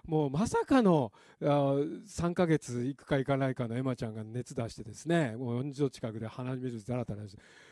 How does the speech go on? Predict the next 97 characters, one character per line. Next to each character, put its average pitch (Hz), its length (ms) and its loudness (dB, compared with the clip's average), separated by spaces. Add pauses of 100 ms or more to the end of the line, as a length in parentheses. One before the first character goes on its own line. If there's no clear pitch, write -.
(120)
そ 185 100 0
れ 156 60 0
予 147 140 8
定 330 280 6
外 135 240 -2
で 117 100 -20
す - 100 -20
よ 117 80 -18
ね。 117 160 -14
そ 254 200 -4
う - 40 -2
い - 20 -2
う - 20 -4
の 247 100 4
は 120 280 0 (200)
免 262 360 2
疫 240 80 -12
が 254 100 2
あ 214 40 2
る 151 60 0
か 110 120 -4
ら 107 100 -10
な 147 160 0
ら 277 100 2
な 254 120 -2
い - 20 -6
こ 127 100 -2
と - 80 -8
に 107 80 -14
な 175 120 0
っ - 40 -8
て - 140 -2
る 139 120 0
ん - 20 -16
で - 20 -20
す - 140 -16
よ 107 80 -16
ね。 214 260 -8 (480)
な 240 160 -4
の 269 160 -4
に、 269 320 -2 (260)
そ - 200 -2
う - 20 2
い 269 40 2
う - 20 -12
こ 262 100 2
と 226 100 2
が 156 140 4
起 160 80 -4
こ 240 140 0
っ 240 40 2
た - 180 -2
ら 120 100 -2
で 113 60 -6
す - 100 -6
ね、 156 80 0
も 120 120 -4
う - 20 -20 (120)
計 269 240 0
画 247 300 0
し - 40 -10
て 220 120 0
い 196 40 0
っ - 40 -8
た 135 140 -4
全 254 540 -4
て 208 140 4
の 180 100 -2
こ 143 140 -2
と 123 80 -4
が、 110 140 -4
も 175 180 0
う、 143 40 -4
も 160 40 -6
う 151 40 -8
ほ 190 120 -2
と 262 140 -4
ん 247 80 -6
ど 170 80 0
ハ - 180 -4
ン 247 100 -6
ド 254 100 -2
ベ 240 120 2
ル 190 60 2
も 123 120 0
危 135 80 0
な 156 80 2
か 139 80 0
っ - 40 -12
た - 80 -16
ね。 180 240 -2 (460)
ハ - 140 -10
ン 240 120 -10
ド 233 100 4
ベ 240 120 6
ル 226 80 2
も 220 320 4